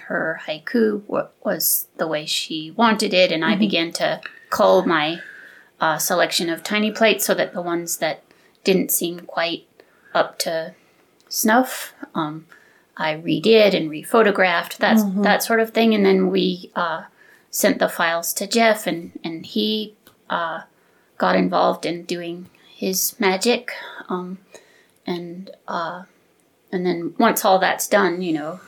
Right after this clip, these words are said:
Speaker 1: uh, w-, we printed it our-, you know, s-, sent it off to the printer ourselves. And
Speaker 2: And what printer, um, how did you find the printer, and what, what was that process like?
Speaker 1: Uh, that we, uh,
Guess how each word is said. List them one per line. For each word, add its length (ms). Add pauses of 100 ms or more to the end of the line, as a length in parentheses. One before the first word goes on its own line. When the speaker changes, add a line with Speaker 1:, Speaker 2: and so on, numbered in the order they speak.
(180)
Speaker 1:
uh, 200 (440)
w-, 200
we 160
printed 380
it 120
our-, 300 (320)
you 100
know, 120
s-, 240
sent 260
it 80
off 200
to 80
the 80
printer 360
ourselves. 600
And 140
Speaker 2:
And 200
what 280
printer, 640
um, 380
how 160
did 160
you 60
find 280
the 80
printer, 480
and 420 (160)
what, 200 (160)
what 200
was 120
that 240
process 480
like? 120
Speaker 1:
Uh, 140
that 320
we, 460
uh, 300